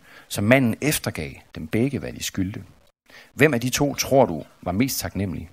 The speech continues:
"Mon dog ikke, det var den, som fik eftergivet mest," svarede Simon.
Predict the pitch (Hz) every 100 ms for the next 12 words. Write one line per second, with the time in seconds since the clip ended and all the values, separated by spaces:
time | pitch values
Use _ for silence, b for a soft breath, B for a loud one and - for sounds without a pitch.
0 | _ _ _ _ _ _ _ _ _ _
1 | B B B 101 104 113 139 127 101 123
2 | 110 - 85 - - 127 - 90 76 80
3 | 87 - - 73 69 69 - 50 50